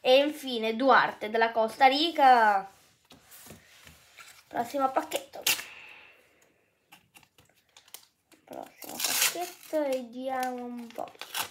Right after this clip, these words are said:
Abbiamo del Canada Hutchinson. Abbiamo dell'Olanda Bijlow.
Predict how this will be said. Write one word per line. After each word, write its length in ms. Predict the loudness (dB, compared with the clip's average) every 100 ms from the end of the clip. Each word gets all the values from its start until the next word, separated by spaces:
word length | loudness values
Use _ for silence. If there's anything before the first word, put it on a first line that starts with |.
| _ -20 -20 -20 -20 -10
Abbiamo 600 | -10 -10 -10 -10 -10 -16 -20 -20 _ _ _ _ -20 -20 -20 _ _ _ _ _ _ -20 -20 _ _ _ _ -20 -20 _ _ -20
del 400 | -4 0 0 0
Canada 1160 | 4 4 4 2 2 4 4 4 4 4 2 2
Hutchinson. 1600 | 4 4 0 -4 4 6 8 4 2 6 6 6 0 -10 -14 _ _ _ _ _ _ _ _ _ _ _ _ _ _ -20 -20 _ _ _ -20 _ _ _ _ _ _
Abbiamo 800 | -4 4 6 6 6 6 6 6
dell'Olanda 1400 | 2 -2 4 6 6 6 10 8 8 8 10 10 6 4 -14
Bijlow. 1040 | -20 -8 -4 2 10 10 10 6 -4 -10